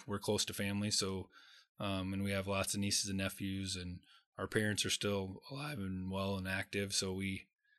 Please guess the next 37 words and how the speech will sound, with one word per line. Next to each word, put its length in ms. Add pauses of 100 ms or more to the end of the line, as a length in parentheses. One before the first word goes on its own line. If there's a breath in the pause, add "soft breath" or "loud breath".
(180)
we 80
do 200
a 40
lot 220
of 120
family 640 (100)
stuff 720 (100)
on 140
the 80
weekends, 560
and, 240
uh, 180 (460)
my 160
wife's 480
family, 640 (160)
uh, 180
farms. 560
I, 240 (540 soft breath)
uh, 100
now 240
that 160
we 120
have 120
our 120
own 120
family, 380
I 60
don't 160
spend 200
a 80
lot 200
of 40
time 220
out 140
there, 260
but 140
I, 160